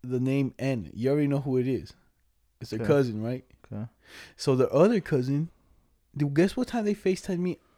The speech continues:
Speaker 1: at night?
Speaker 2: So they're who? Their cousin?
Speaker 1: Her.
Speaker 2: Okay.
Speaker 1: N.
Speaker 2: Um, FaceTime, yeah, at two in the morning.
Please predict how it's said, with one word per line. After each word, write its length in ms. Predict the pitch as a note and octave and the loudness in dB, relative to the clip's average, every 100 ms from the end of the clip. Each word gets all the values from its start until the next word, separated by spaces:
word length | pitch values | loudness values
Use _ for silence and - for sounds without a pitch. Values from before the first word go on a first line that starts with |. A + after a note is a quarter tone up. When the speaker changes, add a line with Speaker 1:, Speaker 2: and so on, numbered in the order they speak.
| _ | _
Speaker 1:
at 100 | G#2+ | -8
night? 220 | A2 - - _ _ _ _ _ _ _ _ _ _ _ _ - | -8 -10 -16 _ _ _ _ _ _ _ _ _ _ _ _ -20
Speaker 2:
So 520 | - G#2+ G2+ G2+ - | -8 -4 -2 -2 -2
they're 280 | F#2+ G#2+ A2+ | 2 4 4
who? 180 | A2+ A2 | 0 -2
Their 160 | A2 | -2
cousin? 320 | A#2+ E3+ G3 C4+ _ _ _ _ _ - | 0 -2 -4 -10 _ _ _ _ _ -8
Speaker 1:
Her. 360 | C3+ B2 - - _ | -4 -2 -4 -14 _
Speaker 2:
Okay. 300 | G#2 G#2 G#2+ C3+ | -12 -8 -8 -4
Speaker 1:
N. 300 | B2+ G#2 G#2 _ _ _ _ _ _ _ _ _ _ A3+ | -4 -4 -10 _ _ _ _ _ _ _ _ _ _ -12
Speaker 2:
Um, 220 | F2+ F#2 | -8 -6
FaceTime, 360 | G#2+ G2+ G#2+ G2+ | -4 -4 -4 -4
yeah, 120 | F2 | -6
at 520 | G1+ D#2+ F2 - - | -8 -10 -10 -12 -12
two 100 | A#2 | -8
in 40 | |
the 60 | G2+ | -6
morning. 180 | F#2+ | -8